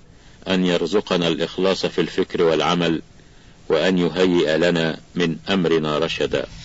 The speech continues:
عبد الرحمن رأفت الباشا. بسم الله الرحمن الرحيم. والشعراء يتبعهم الغاوون،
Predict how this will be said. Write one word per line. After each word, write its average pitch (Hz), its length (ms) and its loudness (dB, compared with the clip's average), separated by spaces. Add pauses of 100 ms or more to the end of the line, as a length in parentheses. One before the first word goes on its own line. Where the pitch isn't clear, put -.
(800)
عبد 85 220 -2
الرحمن 82 600 0
رأفت 85 420 -4
الباشا. 73 560 -4 (1500)
بسم - 220 -4
الله 90 340 0
الرحمن 82 560 -2
الرحيم. 78 600 -2 (1300)
والشعراء 95 800 2
يتبعهم 92 920 2
الغاوون، 85 760 4